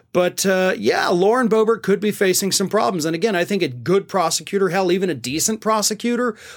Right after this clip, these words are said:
would be able to get around some of these issues that the, uh, criminal defense lawyer that Newsweek spoke to brought up. But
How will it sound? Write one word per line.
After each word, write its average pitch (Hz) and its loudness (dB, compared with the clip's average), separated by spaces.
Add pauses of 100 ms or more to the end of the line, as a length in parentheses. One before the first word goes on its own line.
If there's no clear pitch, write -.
would 165 0
be 202 4
able 196 6
to 165 0
get 170 2
around 170 2
some 165 0
of 151 -4
these 143 0
issues 143 0
that 135 -2
the, 127 -2
uh, 113 -2
criminal 180 0
defense 170 0
lawyer 139 2
that 131 -4
Newsweek 175 2
spoke 139 -2
to 127 -6
brought 113 -4
up. 127 -4 (680)
But 220 0